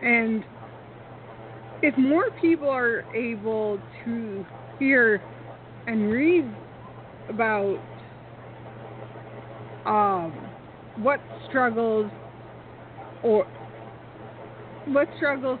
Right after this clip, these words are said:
people might have, but yet they could see that they're getting through, they're not afraid to overcome obstacles either.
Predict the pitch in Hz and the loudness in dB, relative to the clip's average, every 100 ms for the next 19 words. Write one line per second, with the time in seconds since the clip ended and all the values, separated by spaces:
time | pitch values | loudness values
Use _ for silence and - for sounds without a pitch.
0 | - 269 262 240 220 208 196 - 285 285 | -2 -4 -2 -4 -4 -6 -6 -2 0 2
1 | 208 180 170 160 - - - - - 226 | 2 2 0 -4 -10 -14 -16 -16 -2 0
2 | 240 262 247 233 220 220 - 233 - 269 | 4 4 4 2 2 0 0 -4 -2 -2
3 | 240 214 196 208 214 190 214 214 214 208 | 0 2 2 2 2 4 4 4 2 0
4 | 220 214 202 196 196 - - - - - | 2 2 2 2 -2 -8 -18 -18 -18 -18
5 | - - 277 302 285 254 240 240 226 214 | -8 4 6 8 6 4 2 2 2 2
6 | 220 226 - 226 202 185 185 180 - 247 | 2 2 -2 0 4 4 4 2 0 2
7 | 208 220 214 214 196 170 196 190 - - | 4 2 2 -2 -2 -4 -6 -6 -6 -8
8 | 208 202 170 - - - - - - - | -2 0 0 -2 -10 -12 -14 -14 -16 -16
9 | - - - - - - - - - 320 | -16 -16 -14 -14 -14 -14 -14 -12 2 6
10 | 330 196 170 | 6 4 -6